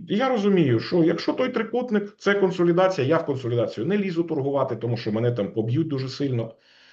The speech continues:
Е, а на виході з консолідації, будь ласочка, я заходжу і заробляю. Тому навіть якщо ці ситуації, ці паттерни, е, торгуються в якихось алгоритмах, е, там, на основі штучного інтелекту, та й Бог з ним.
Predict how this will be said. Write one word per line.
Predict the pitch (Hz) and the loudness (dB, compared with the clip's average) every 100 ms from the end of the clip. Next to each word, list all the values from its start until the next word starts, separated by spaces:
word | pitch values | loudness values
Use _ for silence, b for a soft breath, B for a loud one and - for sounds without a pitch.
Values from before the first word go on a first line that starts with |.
| b b - | b b -4
Е, | 208 | 0
а | 196 | 2
на | 277 | 2
виході | 285 285 214 208 | 0 -2 -2 -2
з | |
консолідації, | 208 202 185 185 185 - 147 | 0 0 0 2 2 2 -2
будь | 143 | 2
ласочка, | 151 127 123 117 | 0 0 -4 0
я | 120 | 0
заходжу | 113 - 113 98 | 0 -2 -4 -4
і | |
заробляю. | 92 95 85 65 - _ B B B - - | -4 -4 -4 -8 -14 _ B B B -10 0
Тому | 160 208 226 | 2 4 4
навіть | 208 214 202 | 2 0 -2
якщо | 170 - 180 | -4 -2 -6
ці | - 156 | -4 -4
ситуації, | 165 - 120 113 87 - 120 | -4 -4 2 2 2 -4 -8
ці | - | -6
паттерни, | - 135 - 95 87 | 0 0 0 -4 -2
е, | 85 71 90 | -4 -2 -4
торгуються | 90 123 120 175 160 117 | 0 2 4 4 4 2
в | |
якихось | 110 135 151 123 - - 101 | 0 0 -2 -4 -4 -6 0
алгоритмах, | 110 139 143 147 95 85 - | 2 2 2 0 -4 -6 -8
е, | 55 73 82 82 80 - | -10 -6 -4 -2 -4 -6
там, | 82 | -8
на | 87 | -6
основі | 92 - 120 | -6 0 0
штучного | - 135 - 110 131 | 0 -4 -4 -2 -2
інтелекту, | 135 202 233 - 175 175 B B B B B B B _ - - _ _ _ | -2 -2 -2 -2 -4 -4 B B B B B B B _ -20 -20 _ _ _
та | 156 | -6
й | 131 | -4
Бог | 117 143 208 | 2 2 2
з | 101 | -2
ним. | 110 90 | -2 -2